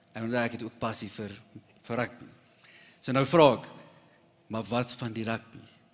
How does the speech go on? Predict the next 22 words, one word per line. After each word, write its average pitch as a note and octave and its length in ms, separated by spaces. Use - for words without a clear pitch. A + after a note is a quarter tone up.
Ehm, A2+ 440
en A2+ 100
hulle A2+ 140
sê, C3+ 100
"Nee, D3+ 180
nee, D3 160
dis B2+ 160
gereël. A2 480
Dit, - 240
ons - 280
almal D3 300
gaan A#2+ 220
daar A2 160
op A2 60
die A2 100
skerm A#2+ 480
kyk C#3 240
en G#2+ 100
as G2+ 100
dit - 160
klaar D#3 360
is, - 220